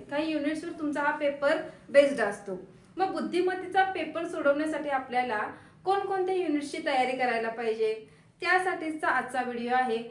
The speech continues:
जर आमच्या चॅनलवर कोण नवीन असाल तर चॅनलला लाईक करा, शेअर करा, स-, अ, सबस्क्राईब करा, जेणेकरून अशा पद्धतीची नवनवीन माहिती तुमच्यापर्यंत पोहोचेल. चला, वेळ न घालवता आपण काय करूया, तर आपल्या विषयाकडे वळूया.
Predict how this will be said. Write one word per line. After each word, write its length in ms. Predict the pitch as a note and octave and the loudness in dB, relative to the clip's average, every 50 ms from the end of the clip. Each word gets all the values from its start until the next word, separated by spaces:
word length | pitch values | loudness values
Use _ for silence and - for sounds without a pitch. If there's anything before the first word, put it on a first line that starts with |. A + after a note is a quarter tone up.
| - - - - - F#3 F3+ | -16 -20 -20 -16 -14 -10 -4
जर 200 | F3+ D#4+ F#4 F#4+ | 0 2 4 4
आमच्या 260 | F#4 F#4 F4+ F4+ F4+ | 4 2 0 -2 -2
चॅनलवर 360 | F4+ E4+ E4 E4 E4 E4+ E4 | -4 -4 -4 -4 -4 -4 -4
कोण 200 | E4 E4 D#4+ D#4 | -6 -4 -2 -2
नवीन 280 | D#4 D#4 D#4 D4+ D4+ D4+ | 0 0 0 0 0 0
असाल 260 | D4+ D4 D4+ D4 C#4+ C#4+ | 0 -2 -2 -4 -4 -4
तर 100 | D4+ D4 | -6 -6
चॅनलला 440 | D4 D4+ D4 C#4+ C#4 C#4 C#4+ C#4+ C#4+ | -6 -4 -4 -4 -2 -2 -2 -2 -2
लाईक 320 | C#4+ C#4 C4+ C4+ C#4 C#4 - | -2 0 0 0 0 -2 -4
करा, 320 | D4 C#4 C4+ C4+ C4 C4 - - - - - _ _ _ _ - - - | -4 -2 0 0 -2 -2 -6 -12 -18 -20 -20 _ _ _ _ -14 -8 -2
शेअर 160 | E4+ E4+ F4 | 2 2 2
करा, 360 | F4 F4 D4+ B3+ A#3 A3+ A#3 B3 - - - - - - | 2 2 0 2 2 2 2 0 -4 -8 -16 -20 -20 -16
स-, 40 | - | -8
अ, 180 | - A#3 A#3 A#3 A#3 | -4 -2 -2 0 0
सबस्क्राईब 480 | C4+ B3+ - - - D#4 D#4+ E4+ E4+ | -2 -4 -4 -4 -4 -2 0 0 0
करा, 220 | - D#4 C#4 B3+ B3 B3 C4 - - - - A#3 | 0 2 2 2 2 0 -4 -8 -12 -16 -12 -8
जेणेकरून 640 | A3+ C4 B3+ B3+ B3+ B3+ C4 C4+ C4+ C#4 C#4+ C#4 - | -6 -4 -4 -4 -4 -4 -4 -4 -4 -4 -4 -4 -4
अशा 240 | C4+ C4+ - F4 F4 | -6 -4 -4 -4 -4
पद्धतीची 520 | F4 E4+ D#4 C4+ D4 D4 D4 C#4 - D#4 | -4 -4 -4 -6 -4 -4 -6 -6 -4 -4
नवनवीन 480 | D4 C#4+ C#4+ C#4+ C#4 C#4+ C#4 C#4 D4 D4 | -2 -2 0 2 2 2 2 2 0 0
माहिती 260 | C#4+ B3+ A3 - - | -2 -2 -4 -6 -8
तुमच्यापर्यंत 600 | B3+ A3+ G#3+ A3 G#3 G3+ A3 G#3+ A3 A3 G#3 F#3+ B3+ D#4+ - - - - - - - _ - | -10 -8 -6 -6 -6 -6 -6 -6 -8 -8 -6 -4 -4 -4 -4 -6 -8 -14 -20 -20 -16 _ -2
पोहोचेल. 480 | C4+ B3+ - - - F#3+ F3 D#3+ - - - - - - | 0 0 0 0 -2 -6 -8 -10 -12 -16 -20 -20 -6 -2
चला, 180 | E4+ D#4 C#4+ C4 | 0 2 2 2
वेळ 340 | B3+ C4+ C#4+ D4+ D#4+ D#4+ | 2 4 2 2 2 0
न 80 | E4 D#4+ | -2 -4
घालवता 320 | D#4 D4+ C#4 C#4 C#4 C#4 | -4 -2 -2 0 0 0
आपण 240 | C4+ C4+ C4+ C4+ C4 | 0 -2 -2 -4 -6
काय 160 | C4+ C4 C4+ | -4 -4 -2
करूया, 280 | C#4 C#4 C#4+ B3+ B3 B3+ | -2 -2 0 0 0 -2
तर 140 | B3 B3+ B3+ | -2 -2 -2
आपल्या 300 | A#3+ A#3 B3 A#3+ B3+ C#4 D4 - - - - _ _ - | -2 -2 -2 -2 -2 -2 -2 -6 -12 -18 -20 _ _ -14
विषयाकडे 640 | G#3+ C4+ C4+ C4+ C#4 C4+ C4 B3+ B3+ B3+ B3+ C#4+ C#4+ | -8 -6 -6 -4 -4 -2 0 0 0 0 0 0 0
वळूया. 400 | C4 A3 F#3+ F#3 F3+ F3 F3 | 0 -2 -2 -2 -4 -6 -8